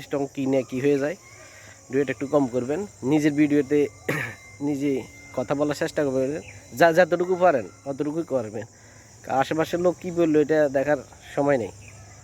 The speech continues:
আপনার আইডি, আপনি যা ইচ্ছা তা করবেন, আপনার মন মতোই করবেন। কার আপ-, এটা আপনার শুধু একান্ত আপনার পার্সোনাল আইডি। এনে অন্য কেউ কমেন্ট করুক,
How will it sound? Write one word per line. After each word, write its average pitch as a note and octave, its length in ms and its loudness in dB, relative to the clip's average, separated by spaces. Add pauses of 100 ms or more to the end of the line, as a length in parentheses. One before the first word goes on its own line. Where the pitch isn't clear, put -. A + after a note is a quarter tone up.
(220)
আপনার C#3+ 260 0 (180)
আইডি, D3 240 0
আপনি D#3 220 0 (140)
যা D3+ 100 8 (120)
ইচ্ছা D#3 180 -2
তা C3+ 220 0
করবেন, A2+ 260 -10 (960)
আপনার C#3 240 2
মন C#3 260 4
মতোই C3 240 0
করবেন। A2 300 -6 (420)
কার C3+ 180 -2 (140)
আপ-, C#3+ 240 0
এটা D3+ 180 2
আপনার C#3+ 280 -2
শুধু D#3 200 -2 (200)
একান্ত C#3+ 260 -2 (120)
আপনার B2 220 -2
পার্সোনাল B2 480 -4
আইডি। F2+ 160 -10 (580)
এনে D3 240 4 (480)
অন্য D#3+ 200 4 (100)
কেউ D#3+ 120 2
কমেন্ট D#3 380 2
করুক, D#3 200 4